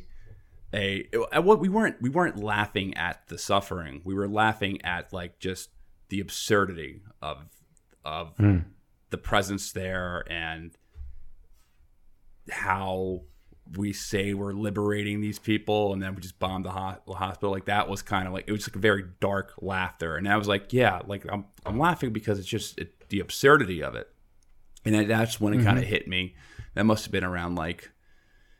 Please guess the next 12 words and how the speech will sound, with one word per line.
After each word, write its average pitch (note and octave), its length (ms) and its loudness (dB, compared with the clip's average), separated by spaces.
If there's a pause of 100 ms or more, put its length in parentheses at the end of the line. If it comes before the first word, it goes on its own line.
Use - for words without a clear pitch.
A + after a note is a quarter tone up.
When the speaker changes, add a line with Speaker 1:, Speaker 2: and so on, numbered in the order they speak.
(520)
Speaker 1:
I - 80 -6
think C3+ 220 0
it A#2+ 40 6
was G2+ 140 6
around G2 220 4
the F#2 40 -6
time F#2+ 300 0
of, F2+ 120 -6
like, F#2 180 -6
when F#2 100 -6
isis F#2 420 -6
invaded, F2+ 540 -4